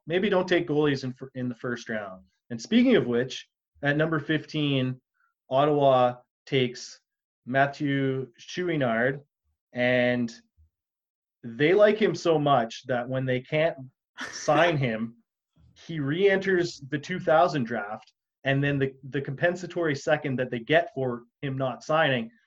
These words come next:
Speaker 1: they use that pick on him again. They're like, "Nah, you're not getting away from us." And you gotta respect the determination
Speaker 2: <laughs>
Speaker 1: from the Sens. Uh, Chouinard plays one game. He makes two saves. He never lets in a goal, but he's also out of hockey by the lockout. So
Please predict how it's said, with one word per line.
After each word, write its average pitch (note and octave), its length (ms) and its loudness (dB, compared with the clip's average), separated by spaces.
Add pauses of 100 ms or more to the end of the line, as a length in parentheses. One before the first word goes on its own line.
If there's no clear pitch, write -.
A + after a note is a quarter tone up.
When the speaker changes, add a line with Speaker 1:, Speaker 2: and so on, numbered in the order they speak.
(160)
Speaker 1:
they C#3 140 2
use D#3 260 0
that D3 220 4
pick D3 160 0
on C3+ 160 2
him B2 100 0
again. A2+ 240 -4
They're G#2+ 100 -10
like, G#2 160 -6
"Nah, - 140 -4 (380)
you're B2+ 100 -2
not D3+ 160 4
getting D#3+ 160 2
away C3 240 0
from B2 180 -8
us." - 300 -16 (180)
And B2 400 -2
you C3 100 -6
gotta F3 180 4
respect G#3+ 400 2
the F#3+ 80 2
determination D3 800 -2
Speaker 2:
<laughs> C#4+ 440 -2
Speaker 1:
from E3 180 4
the D#3 100 4
Sens. C3+ 640 2 (640)
Uh, A#2+ 320 -4
Chouinard E3+ 720 4 (240)
plays C#3 440 2
one D3+ 440 0
game. C3+ 500 -2 (500)
He D3 120 -6
makes C#3+ 260 -2
two G#3+ 240 -2
saves. D3+ 400 0
He D3+ 80 -6
never A3 260 0
lets D4+ 200 -2
in C#4 100 -6
a C4+ 60 0
goal, F#3+ 440 -2
but D3+ 160 -2
he's D#3+ 180 -10
also F#3+ 340 -2
out F#3 80 -2
of F3 100 -4
hockey F#3 500 -4
by C3 180 0
the B2+ 100 -2
lockout. B2+ 580 -4
So B2+ 540 -6